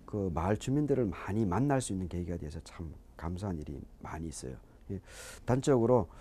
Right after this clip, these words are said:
밭에서 일하다가 이렇게 트랙터가 지나가면은, "어, 여기 와서 좀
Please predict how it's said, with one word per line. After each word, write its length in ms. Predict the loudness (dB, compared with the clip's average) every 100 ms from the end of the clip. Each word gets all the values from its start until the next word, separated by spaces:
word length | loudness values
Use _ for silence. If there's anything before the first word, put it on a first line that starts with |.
| -18 -2
밭에서 340 | 2 4 4 4
일하다가 760 | 6 6 6 4 4 0 0 -8 -20 -20 -20 -20 -20 -20 -20 -12
이렇게 120 | -6
트랙터가 520 | -4 4 4 6 4
지나가면은, 680 | 6 4 2 2 2 2 0 -2 2
"어, 220 | 4 4 -4 -20 -6 -2
여기 180 | 2
와서 220 | 2 2 0
좀 280 | 0 0